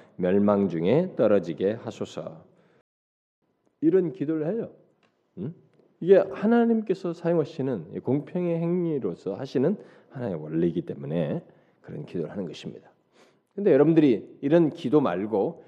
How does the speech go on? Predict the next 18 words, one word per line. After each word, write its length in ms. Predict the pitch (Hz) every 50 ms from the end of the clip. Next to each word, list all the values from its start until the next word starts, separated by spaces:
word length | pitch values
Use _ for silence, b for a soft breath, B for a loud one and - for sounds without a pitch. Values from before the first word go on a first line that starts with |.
| b b b b
실제로 480 | _ - - 220 208 202 202 202 190 175
우리가 220 | 147 147 147 147
기억될 640 | 139 - - 151 156 165 160 165 - - 165 151 147
만한 420 | 143 131 117 113 123 135 120 101
어떤 180 | 98 101 110 -
대표적인 400 | - 120 - - 202 196 202 190
사건이 440 | - - 165 165 - 196 185 156 110
있죠. 260 | 90 - - 98 110
성경에 280 | - - 127 127 139 120
보면은. 400 | 90 82 80 85 92 202 214 - - _ _ _ _ _ _ _ _ _ _ _ _ _ _ _ _ _ _ _ _ _ _ _ _ _ _ _ _ 117
예? 120 | 120 156 - - - _ _ _ _ _ _ _ _ _ _ _ _ _ _ _ _ _ _ _ _ _ _ _ _ _ _ _ _ _ _ _ _ _ _ _ _ _ _ _ _ _ _ _ _ _ _ _ -
대표적인 360 | 143 135 156 165 160 151 135
사건이 360 | - 143 131 - 151 120 92
있죠. 320 | 80 - 82 78 107 139 - _ _ _ _ _ _ _ _ _ _ _ _ _ _ _ _ _ _ _ _ _ _ _ _ _ _ _ _ _ _ _ _ _ _ _ _ _ _ _ _ _ _ _ _ _ _ _ _ _ _ _ _ _ _
아주 280 | - 113 113 120 135
중요한 420 | 127 - - 135 139 147 151 139 127
사건으로 500 | 110 139 131 135 - 127 113 101 90 87
등장하는. 440 | - 90 90 87 80 76 71 67